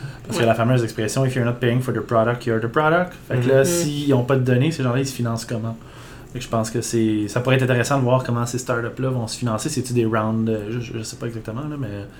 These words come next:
Speaker 1: ça pourrait être intéressant de voir ça. Si on réussit à trouver la solution à offrir un service gratuit, puis faire de l'argent. Je serais intéressé.
Speaker 2: Ouais.
Speaker 3: Ouais.
Speaker 2: Ouais, ouais. Puis, puis c'est ça, quand t'as jamais eu de rideau chez toi, te faire payer pour des tentures, c'est pas toujours évident, là.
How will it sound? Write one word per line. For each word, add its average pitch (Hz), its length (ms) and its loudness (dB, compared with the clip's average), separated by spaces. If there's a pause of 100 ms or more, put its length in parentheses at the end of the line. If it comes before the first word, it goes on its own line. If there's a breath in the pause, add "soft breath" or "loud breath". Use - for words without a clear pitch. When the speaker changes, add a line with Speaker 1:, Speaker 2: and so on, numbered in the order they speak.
(140)
Speaker 1:
ça 117 100 -4
pourrait 120 160 2
être 120 60 0
intéressant 110 340 -2
de 120 60 0
voir 104 180 -4
ça. 135 120 -2
Si 127 200 0
on 113 100 2
réussit 113 240 2
à 127 60 4
trouver 123 240 0
la 139 240 8
solution 135 580 0
à 123 280 2 (840 loud breath)
offrir 156 300 6
un 139 40 6
service 143 300 4
gratuit, 139 680 2 (480)
puis 143 520 -2
faire 131 160 6
de 127 60 4
l'argent. 110 340 -2 (220)
Je - 60 -12
serais 127 120 -6
intéressé. 113 360 -4
Speaker 2:
Ouais. 165 260 -2 (180)
Speaker 3:
Ouais. 127 160 0
Speaker 2:
Ouais, 185 80 4
ouais. 170 180 6
Puis, 170 400 -4
puis 156 480 -4
c'est - 220 -16
ça, 175 120 -8
quand 190 140 -2
t'as 190 120 2
jamais 190 300 6
eu - 20 4
de 190 100 6
rideau 175 280 0
chez 175 200 -4
toi, 190 160 -2
te 175 140 0
faire 156 240 -2
payer 165 280 0
pour 170 200 -6
des 156 120 -2
tentures, 156 440 -4
c'est 139 120 -6
pas 170 80 -2
toujours 151 300 -4
évident, 151 260 -4
là. 147 200 -6